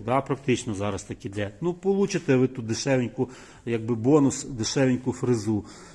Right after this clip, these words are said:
яка якби, е, ну, я якби тако, на мотоблок вона па-, на мотоблок вона пасує, ну, на, на мототрактор.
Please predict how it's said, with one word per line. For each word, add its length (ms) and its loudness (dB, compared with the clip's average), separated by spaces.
яка 300 4
якби, 400 6
е, 60 -2
ну, 320 2
я 220 2
якби 200 2
тако, 400 0
на 140 2
мотоблок 600 4
вона 220 0
па-, 240 -4
на 420 2
мотоблок 580 0
вона 220 -2
пасує, 460 -6
ну, 140 -2
на, 160 2
на 260 -2
мототрактор. 760 -6